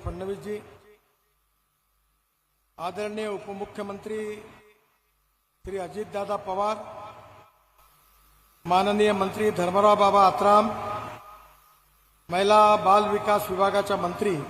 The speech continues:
माननीय आदिती तटकरे,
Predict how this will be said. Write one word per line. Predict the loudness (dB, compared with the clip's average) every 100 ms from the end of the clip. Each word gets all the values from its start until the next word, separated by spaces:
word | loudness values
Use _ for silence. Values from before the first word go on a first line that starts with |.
| -14 -20 -20 -20 _ _ _ _ _ _ _ _ -8
माननीय | -2 -2 0 0 0
आदिती | 0 -2 -4 -4 -4
तटकरे, | -4 0 2